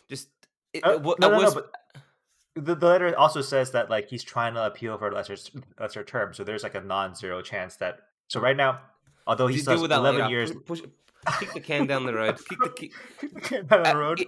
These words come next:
Speaker 1: i-, i-, if, if, if you don't wanna deal with the talk, then just say, like, "Oh, I, uh, I'm not comfortable with talking about this." Just say that at the very least, and then kick
Speaker 2: Yeah.
Speaker 1: the can down the road.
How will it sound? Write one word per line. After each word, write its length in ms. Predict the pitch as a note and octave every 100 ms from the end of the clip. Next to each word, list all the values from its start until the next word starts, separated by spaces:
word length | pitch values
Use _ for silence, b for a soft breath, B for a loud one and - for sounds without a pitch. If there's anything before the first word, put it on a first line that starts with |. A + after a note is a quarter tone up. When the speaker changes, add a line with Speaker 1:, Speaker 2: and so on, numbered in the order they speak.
| -
Speaker 1:
i-, 40 |
i-, 140 | C3+ C3 _ - -
if, 220 | A3 A#3 -
if, 200 | G3+ G3+
if 240 | - F3+ F3
you 60 |
don't 120 | E3 D#3+
wanna 140 | C#3
deal 180 | B2 C#3
with 120 | B2+
the 80 | A2+
talk, 320 | - E3 -
then 120 | B2
just 140 | A#2+ -
say, 140 | A#2+
like, 160 | A2 -
"Oh, 160 | A#2 A2+
I, 320 | - A2+ A#2 _ _ _ _ _
uh, 300 | A2+ A2 G#2 -
I'm 120 | C3
not 120 | B2+ A2
comfortable 420 | B2 B2 A2+ A2
with 100 | A2
talking 240 | B2 A2
about 220 | G#2 F#2+ -
this." 220 | F2 -
Just 160 | A2+ -
say 100 | G#2+
that 160 | G#2
at 100 | F#2
the 220 | G#2 G#2+ -
very 160 | A2
least, 200 | A2+ C#3+
and 60 | A#2+
then 60 | G#2+
kick 120 | -
Speaker 2:
Yeah. 60 | -
Speaker 1:
the 60 |
can 260 | - A2 G2
down 140 | G2
the 80 | F#2
road. 160 | F2+